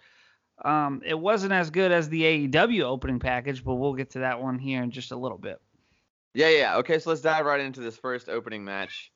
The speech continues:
Speaker 2: It is Double J, Jeff Jarrett versus the Crippler, Chris Benoit.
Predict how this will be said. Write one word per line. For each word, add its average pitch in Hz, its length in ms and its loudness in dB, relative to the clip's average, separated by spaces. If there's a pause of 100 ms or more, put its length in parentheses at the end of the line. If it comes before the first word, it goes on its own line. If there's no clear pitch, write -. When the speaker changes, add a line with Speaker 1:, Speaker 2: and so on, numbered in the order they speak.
(320)
Speaker 2:
It 120 140 -2
is 113 180 -4
Double 139 280 2
J, 127 240 2
Jeff 120 280 0
Jarrett 120 380 0
versus 110 340 -4
the 107 100 -4
Crippler, 139 480 -2
Chris 131 320 -4
Benoit. 113 760 2